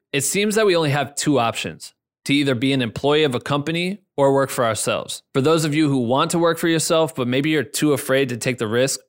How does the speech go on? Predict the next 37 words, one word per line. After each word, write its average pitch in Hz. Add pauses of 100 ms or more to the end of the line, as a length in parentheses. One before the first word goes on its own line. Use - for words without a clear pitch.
(160)
I 135
get 131
it. 110
That 120
shit 151
is 120
scary 131
as 104
fuck. 120 (200)
I 143
mean, 170
by 151
working 175
for 190
a 127
company, 165
you 156
get 139
the 135
security 139
of 131
a 123
monthly 120
paycheck 131
and 120
the 113
benefits. -
You 143
can 160
count 160
on 151
that 147
amount 123
to 123
support 120
your 107
life. 101